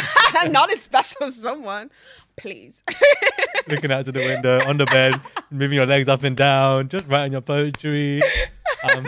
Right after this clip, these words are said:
Speaker 2: screaming. That's what I just thought. Okay, come on, come on, poetry. Um, yeah, I used to write a lot of poetry when I was a, when I was a young kid. I remember, I think I, I had a very rough childhood.
Speaker 1: Mm.
Speaker 2: So subconsciously, I used to write a lot.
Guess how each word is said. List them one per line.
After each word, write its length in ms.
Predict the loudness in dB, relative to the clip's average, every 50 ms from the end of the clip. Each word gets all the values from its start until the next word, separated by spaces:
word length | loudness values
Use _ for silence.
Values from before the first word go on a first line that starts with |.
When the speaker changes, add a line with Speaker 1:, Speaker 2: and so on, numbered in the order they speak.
| -6 -8 -8
Speaker 2:
screaming. 440 | -10 -12 -8 -6 -4 -4 -4 -4
That's 160 | -6 -6 -6 -4
what 80 | -4 -4
I 40 |
just 240 | -4 -6 -8 -8 -6
thought. 220 | -4 -4 -4 -2 -4 -4 -4 -4 -8 -8 -8 -10 -8
Okay, 200 | -6 -4 -4 -4
come 180 | -6 -6 -6
on, 100 | -6 -6
come 160 | -6 -6 -6
on, 160 | -4 -6 -4 -4
poetry. 520 | -2 -2 -2 -4 -4 -6 -6 -6 -8 -6 -4 -4 -4 -4 -6 -8 -4 0
Um, 440 | 2 4 4 4 2 2 -2 -6 -10 -14 -18 -12 -6
yeah, 160 | -2 0 0
I 40 | 0
used 120 | -2 -2 -2
to 60 | -4
write 100 | -4 -2
a 20 |
lot 120 | -4 -6 -6
of 60 | -4
poetry 320 | -4 -6 -6 -6 -6 -6
when 80 | -4 -4
I 60 | -4
was 120 | -4 -4 -4
a, 100 | -6 -8
when 200 | -8 -8 -8 -8
I 80 | -8 -8
was 100 | -8 -8
a 20 |
young 220 | -8 -8 -8 -10 -10
kid. 320 | -8 -8 -8 -8 -10 -14 -18 -14
I 120 | -12 -10
remember, 360 | -10 -10 -10 -10 -10 -10 -10 -12 -10
I 80 | -12 -12
think 200 | -10 -12 -14 -10
I, 160 | -8 -6 -6
I 40 | -6 -6
had 180 | -6 -8 -8 -8
a 40 |
very 200 | -8 -8 -8 -8
rough 160 | -8 -10 -10 -12
childhood. 420 | -12 -14 -12 -14 -16 -20 -20 _ _ _ _ _ -18
Speaker 1:
Mm. 220 | -18 -18 -16 -12
Speaker 2:
So 580 | -6 -2 0 0 2 0 0 -2 -4 -6 -8 -12
subconsciously, 1000 | -12 -12 -12 -10 -8 -8 -8 -8 -8 -12 -12 -12 -12 -12 -12 -12 -14 -14 -18 -20 _ _ _ _
I 60 | -14
used 140 | -14 -12 -12
to 60 | -12
write 260 | -10 -10 -10 -10 -10 -12
a 40 |
lot. 200 | -18 -18 -18 _